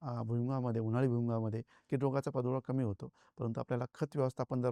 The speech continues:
प-, व्यवस्थित असेल आणि पाणी व्यवस्थापन जे आहे, त्यामध्ये जर त्याला पाण्याची गरज जी आहे, ते ऐंशी हेक्टर सेंटीमीटर इतकी पाण्याची गरज असते आणि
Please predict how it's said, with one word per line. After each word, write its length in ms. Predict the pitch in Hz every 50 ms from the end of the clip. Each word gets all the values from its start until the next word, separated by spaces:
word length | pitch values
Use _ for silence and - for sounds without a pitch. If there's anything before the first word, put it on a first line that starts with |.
| -
प-, 40 | -
व्यवस्थित 560 | 131 127 - - 135 117 117 113 - 120 107
असेल 220 | 117 110 - 113 101 -
आणि 140 | 120 117 117 -
पाणी 200 | - 107 117 135
व्यवस्थापन 520 | 131 131 123 117 - 131 120 - 135 120
जे 100 | 113 123
आहे, 80 | 110 101 - _ - _ _ _
त्यामध्ये 340 | - 123 117 120 123 123 123
जर 120 | 113 123 117 - - - - - _ -
त्याला 160 | - 139 151
पाण्याची 380 | 143 - 120 123 135 131 - 139
गरज 220 | 120 131 135 135
जी 140 | 120 117 127
आहे, 80 | 113
ते 340 | 98 - _ _ _ _ 127
ऐंशी 260 | 123 127 127 - 156
हेक्टर 260 | 143 123 - - - 143
सेंटीमीटर 380 | - - 123 120 120 117 131
इतकी 180 | 123 - - 135
पाण्याची 380 | - - 113 113 117 110 -
गरज 220 | 117 110 110 113 110
असते 240 | 110 101 - - 117 - - _ _ - _ -
आणि 80 | 156